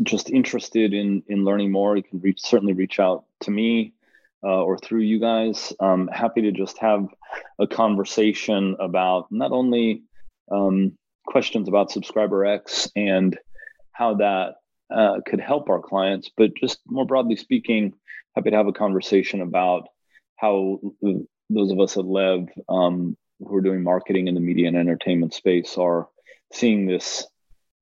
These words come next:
uh, change in consumption patterns drive challenges within the organization that can be affected or, um, influenced not only by technology, but also through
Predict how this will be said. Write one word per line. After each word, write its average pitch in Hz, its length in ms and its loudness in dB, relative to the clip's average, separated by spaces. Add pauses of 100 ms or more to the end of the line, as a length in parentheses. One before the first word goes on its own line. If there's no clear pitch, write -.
(160)
uh, 90 200 0
change 110 320 0
in 98 100 -2
consumption 95 580 -2
patterns 87 680 0
drive 87 560 0 (160)
challenges 85 600 0
within 87 260 0
the 85 120 0
organization 90 840 0 (480)
that 95 280 0 (140)
can 101 140 -2
be 98 80 4
affected 92 760 0
or, 87 420 0 (140)
um, 87 540 0
influenced 101 500 0
not 127 140 0
only 117 120 2
by 95 160 0
technology, 90 600 0
but 90 160 0
also 90 380 2
through 87 300 0